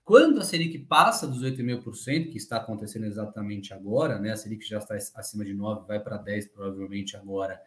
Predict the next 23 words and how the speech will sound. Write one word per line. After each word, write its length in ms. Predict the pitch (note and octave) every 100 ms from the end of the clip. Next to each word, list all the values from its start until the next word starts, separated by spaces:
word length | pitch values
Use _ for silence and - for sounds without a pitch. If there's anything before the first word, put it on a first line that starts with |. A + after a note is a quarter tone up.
| _ -
em 140 | A2
fevereiro 480 | G#2+ G#2+ G2 G2+ G2+
de 100 | G2
dois 160 | G2+ G2
mil 120 | F#2+
e 20 |
vinte 200 | G2+ G2
e 60 | G2
dois, 200 | G2+ G2+
na 80 | G2
reunião 240 | G2 F#2+
do 60 | -
Copom, 520 | - - C#3 - - _ -
a 240 | B2+ C3+
poupança 600 | E3 D#3+ - A2+ B2+ C#3
passa 320 | - A2 A2+
a 40 | B2
render 420 | B2+ G2 G2 G2 - _ G2+
meio 380 | G#2+ A2+ A#2
por 120 | A#2 A2
cento 320 | - A2 B2
ao 80 | A#2+
mês. 380 | F2+ - -